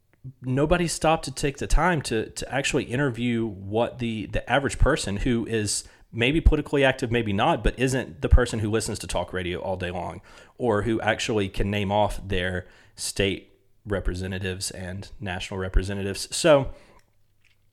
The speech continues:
I think it's gonna be important to get a little bit more into the pulse of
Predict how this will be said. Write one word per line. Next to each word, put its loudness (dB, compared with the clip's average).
I 4
think 0
it's -4
gonna 2
be -2
important -2
to -2
get -2
a 0
little 6
bit 0
more 0
into -6
the -8
pulse -2
of -6